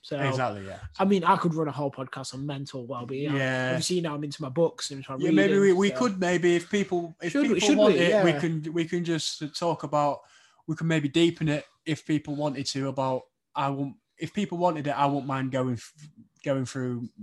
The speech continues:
Speaker 2: my issues in the past few
Speaker 1: Yeah, of
Speaker 2: years
Speaker 1: course,
Speaker 2: and
Speaker 1: yeah.
Speaker 2: whatever.
Speaker 1: Especially in the last,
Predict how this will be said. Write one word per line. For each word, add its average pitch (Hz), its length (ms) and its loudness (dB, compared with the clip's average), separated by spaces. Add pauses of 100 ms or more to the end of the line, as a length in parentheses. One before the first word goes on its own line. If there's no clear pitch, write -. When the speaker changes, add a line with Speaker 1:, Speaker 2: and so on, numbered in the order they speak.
(240)
Speaker 2:
my 127 300 -4
issues 120 400 -6
in 120 60 -6
the 113 80 -8
past 123 220 -8
few 180 80 0
Speaker 1:
Yeah, 185 120 2
of 175 80 -2
Speaker 2:
years - 80 -4
Speaker 1:
course, 196 320 -2
Speaker 2:
and 180 80 -2
Speaker 1:
yeah. 156 180 -2 (400)
Speaker 2:
whatever. 113 440 -8 (120)
Speaker 1:
Especially 214 260 -2
in 196 40 -4
the 185 60 0
last, - 260 -6